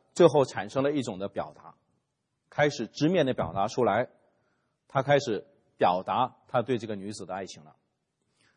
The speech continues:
那这个表达就说呢，他讲到佳偶美人，对这个女子的美丽的肯定和对她美好的一种的肯定啊。所以在这个里面呢，呃，我就讲，呃，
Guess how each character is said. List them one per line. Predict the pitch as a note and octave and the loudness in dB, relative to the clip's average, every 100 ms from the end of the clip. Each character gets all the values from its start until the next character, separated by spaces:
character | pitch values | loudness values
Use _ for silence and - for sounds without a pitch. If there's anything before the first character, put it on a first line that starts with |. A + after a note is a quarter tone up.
| _ | _
那 | - D3 | 0 4
这 | |
个 | D#3+ | 6
表 | D3 A2+ | 8 6
达 | G#2+ B2+ | 6 4
就 | C3 | 2
说 | A#2 A#2 | 0 0
呢， | A2 G#2+ _ _ _ _ _ _ _ _ _ _ | 0 -6 _ _ _ _ _ _ _ _ _ _
他 | B2 | -4
讲 | A#2+ G2 | -2 -2
到 | G2+ | -4
佳 | - C3 | 4 6
偶 | B2+ E2 - _ _ _ _ | 6 4 -4 _ _ _ _
美 | F2+ | -20
人， | E2 E2+ E2+ _ _ _ _ _ _ _ _ _ - | -18 -20 -20 _ _ _ _ _ _ _ _ _ 4
对 | D3 | 6
这 | C3 | 6
个 | B2 | 2
女 | G#2+ A#2+ | 0 -2
子 | B2 G2+ | -4 -4
的 | F#2+ F2 _ _ - | -4 -4 _ _ -6
美 | A#2 G#2 | -4 0
丽 | B2 B2 | 0 0
的 | G#2 | -2
肯 | - D2+ | -8 -12
定 | D#2 A#2 - _ _ _ | -6 -6 -6 _ _ _
和 | - B2 | -2 0
对 | C#3+ | 0
她 | B2+ B2+ | -2 -4
美 | A2+ A2+ D3+ | -4 0 2
好 | - G2 | 4 2
的 | E2+ F2 | 2 -12
一 | - | -12
种 | A2+ F2+ | -12 -12
的 | E2+ | -16
肯 | - F2 D2+ | -20 -20 -20
定 | F#2+ _ _ _ _ _ | -20 _ _ _ _ _
啊。 | F2+ F#2+ | -20 -8
所 | C3+ | -2
以 | |
在 | C3+ D3+ | 4 4
这 | D3 | 4
个 | |
里 | C3+ | 0
面 | G#2 A2+ | -2 -4
呢， | G#2 F#2+ _ _ - | -4 -8 _ _ -10
呃， | G#2 G2+ | -4 -4
我 | F#2+ | -4
就 | A#2+ A#2+ | -2 0
讲， | A2 F2+ - _ _ _ | -2 -4 -12 _ _ _
呃， | - F2+ F2+ | -14 -14 -14